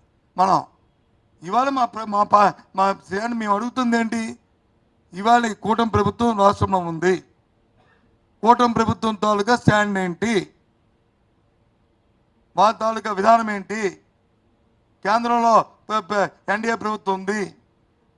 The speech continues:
వాళ్ళ విధానం ఏంటి? ఈరోజు వచ్చి ఎన్డీఏ ప్రభుత్వం ఇంతకు ముందు ప్రభుత్వంలాగా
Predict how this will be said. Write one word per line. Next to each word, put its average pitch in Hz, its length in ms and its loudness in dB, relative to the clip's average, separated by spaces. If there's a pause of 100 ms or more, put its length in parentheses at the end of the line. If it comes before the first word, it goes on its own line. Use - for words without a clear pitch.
(220)
వాళ్ళ 220 180 6
విధానం 214 420 4
ఏంటి? 202 540 -2 (920)
ఈరోజు 240 380 6
వచ్చి 233 220 2 (120)
ఎన్డీఏ 233 240 2
ప్రభుత్వం 226 600 2 (800)
ఇంతకు 208 240 -2
ముందు 220 220 -2
ప్రభుత్వంలాగా 226 920 4